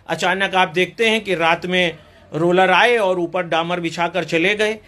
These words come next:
धीरे धीरे सड़कें ऊपर हो गईं, घर नीचे हो गए। यह भी तो आपके अधिकारों का उल्लंघन हो रहा है। हो सकता है अधिकारी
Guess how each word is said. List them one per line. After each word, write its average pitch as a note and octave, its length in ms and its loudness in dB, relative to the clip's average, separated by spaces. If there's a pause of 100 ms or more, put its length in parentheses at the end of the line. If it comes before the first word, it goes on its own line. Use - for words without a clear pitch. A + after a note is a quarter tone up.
(120)
धीरे F#3+ 260 0
धीरे F#3+ 240 0
सड़कें F3 340 -2
ऊपर F#3 340 -2
हो G#3 120 -2
गईं, G3+ 220 -2
घर F3 240 0
नीचे F3 320 -2
हो G#3 200 4
गए। G#3+ 260 -2 (340)
यह D3 180 -4
भी A#3+ 120 -6
तो D4 120 -6
आपके G3+ 260 -4
अधिकारों D#3+ 460 0
का D#3+ 80 0
उल्लंघन D#3 440 2
हो E3 120 0
रहा D#3+ 240 4
है। A#3 200 -2 (340)
हो D4 140 6
सकता B3+ 320 0
है D4 120 2
अधिकारी G3+ 800 0